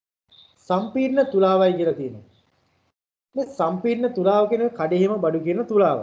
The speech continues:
තැටිය වගේ තියෙන, අ, තුලාව. ඒතර ඒක නම් වැරදිනේ. අපි බලය මයින්ඩ් ගන්න දුනු තරාදිය. උත්තරේ එන්න දුනු තරාදිය. මෙතන සම්පීර්ණ තුලාව කියන්නේ ගොඩක් ඔය කඩේ තියෙන ඩිජිටල් වල වැටෙන මේක අර,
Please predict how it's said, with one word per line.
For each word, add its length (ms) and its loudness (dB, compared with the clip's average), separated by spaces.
තැටිය 320 -2
වගේ 240 0
තියෙන, 220 -2
අ, 40 -8
තුලාව. 360 4
ඒතර 160 -2
ඒක 160 -2
නම් 200 2
වැරදිනේ. 480 2
අපි 240 -2
බලය 320 2
මයින්ඩ් 260 0
ගන්න 360 0
දුනු 200 0
තරාදිය. 460 0
උත්තරේ 320 -2
එන්න 240 0
දුනු 180 0
තරාදිය. 500 0
මෙතන 280 -2
සම්පීර්ණ 500 -2
තුලාව 340 4
කියන්නේ 180 0
ගොඩක් 260 0
ඔය 100 4
කඩේ 300 -2
තියෙන 280 0
ඩිජිටල් 420 0
වල 160 4
වැටෙන 380 -2
මේක 220 -4
අර, 120 2